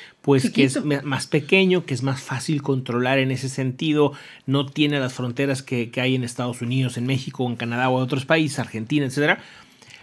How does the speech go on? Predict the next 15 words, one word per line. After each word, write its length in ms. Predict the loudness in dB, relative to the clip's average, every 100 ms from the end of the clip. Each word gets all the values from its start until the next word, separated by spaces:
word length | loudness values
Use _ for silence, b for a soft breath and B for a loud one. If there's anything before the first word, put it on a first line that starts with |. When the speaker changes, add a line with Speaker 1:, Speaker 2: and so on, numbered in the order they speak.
| B 2
Speaker 1:
Pero, 380 | 4 6 4 2
eh, 240 | 2 2
aún 260 | 2 0 0
así 340 | -2 -2 -4 -6
han 80 |
encontrado 760 | -6 -4 -2 -2 0 0 0 0
nueve 480 | 0 2 2 2 2
variantes, 800 | 0 0 -2 -2 0 -2 -2 -6
eh, 260 | -6 -6 -6
hasta 320 | -6 -2 2
el 100 | 4
momento 540 | 2 2 0 0 2
identificadas 960 | 2 0 -4 -8 -8 -4 -2 -2 -4 -6 B B B B
y 180 | -6 -2
que, 600 | 4 6 8 6 6